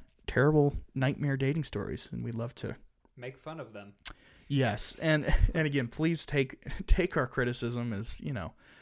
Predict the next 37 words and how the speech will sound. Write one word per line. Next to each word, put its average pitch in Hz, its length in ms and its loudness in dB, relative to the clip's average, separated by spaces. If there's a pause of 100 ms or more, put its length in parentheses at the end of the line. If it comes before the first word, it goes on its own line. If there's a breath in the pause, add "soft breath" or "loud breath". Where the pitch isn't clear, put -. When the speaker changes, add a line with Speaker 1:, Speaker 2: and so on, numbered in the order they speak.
(400 loud breath)
Speaker 1:
just - 220 -4
a 107 40 -4
form 107 260 0
of 98 100 -2
entertainment, 92 600 -2 (200)
really, 101 420 -2
and 127 180 -6
just 131 200 0
a 117 40 2
form 104 400 -2
of 92 280 -6
growing 98 340 0
together, 107 480 -6
trying 120 220 -4
to 107 100 -2
improve. 113 460 -6 (600)
Speaker 2:
Oh, 113 120 -12
yeah, 110 240 -8
I'm 131 140 -8
not 156 180 -2
a 143 80 -2
professional 117 880 -12 (680)
in 120 140 -12
any 113 220 -12
sense 113 380 -14
of 107 100 -20
the 104 80 -14
word 107 320 -14
when 107 120 -16
it 101 160 -18
comes 101 280 -20
to - 120 -20
dating, 101 460 -18
so. 101 340 -20 (140)
Speaker 1:
Right. 131 300 0 (140)
Again, 143 320 0
we're, 135 240 2